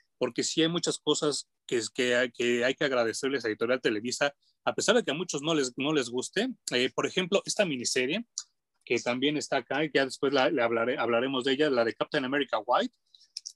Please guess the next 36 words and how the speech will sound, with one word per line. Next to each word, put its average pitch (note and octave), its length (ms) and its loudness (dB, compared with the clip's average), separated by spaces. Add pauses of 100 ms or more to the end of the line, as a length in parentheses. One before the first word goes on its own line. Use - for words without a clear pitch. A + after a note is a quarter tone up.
(140)
pues - 420 2
fue G#3 120 4
una, C#4+ 260 4
una A#3+ 180 0
serie A#3 340 -4
que, C#3+ 380 -6
que B2+ 800 -2
de, D#3 180 -4
de B2 160 -6
cómics E3+ 600 -2 (420)
que C#3+ 160 -2
eran, D#3 400 -4 (160)
pues, C3+ 220 -2
basados F3 420 -2
en C#3 100 -8
colores D3+ 580 0
y A#2+ 60 -8
que - 140 -4
eran C#3+ 200 0
en, A2+ 180 -8 (340)
eh, C3 240 4
esta D3 240 2
onda D3 240 4
de, C3 220 4
de, A2 580 0 (400)
de, A2+ 600 2
pues, - 140 -4
como, E3+ 360 0
como, D#3 440 4
¿qué G#3+ 100 2
será? G3+ 200 2
Como D#3+ 160 2
acuarelas, B2+ 680 2
¿no? F3+ 180 -2
Que C3+ 100 -4
hacía C3+ 520 0